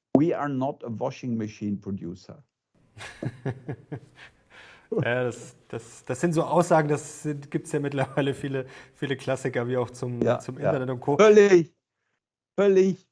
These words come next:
Speaker 1: äh, nicht erkannt das Potenzial, das sich da mit, äh, Mikrocomputern und später Personal Computern und Laptops auftat.
Speaker 2: Bei Amazon ist es ja auch so, ähm, dass ja A W S mittlerweile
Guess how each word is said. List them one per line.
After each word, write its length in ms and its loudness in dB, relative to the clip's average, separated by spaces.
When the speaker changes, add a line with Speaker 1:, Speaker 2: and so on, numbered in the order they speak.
Speaker 1:
äh, 500 0
nicht 520 -2
erkannt 460 -2
das 200 -2
Potenzial, 720 2
das 160 -2
sich 200 -8
da 300 2
mit, 420 -8
äh, 320 -4
Mikrocomputern 1600 2
und 160 0
später 340 4
Personal 480 -2
Computern 640 -2
und 120 0
Laptops 580 -2
auftat. 600 -10
Speaker 2:
Bei 140 -8
Amazon 280 0
ist 100 -2
es 120 -4
ja 100 0
auch 140 0
so, 300 -2
ähm, 680 -6
dass 240 -6
ja 180 -4
A 160 -4
W 100 -6
S 260 -6
mittlerweile 640 0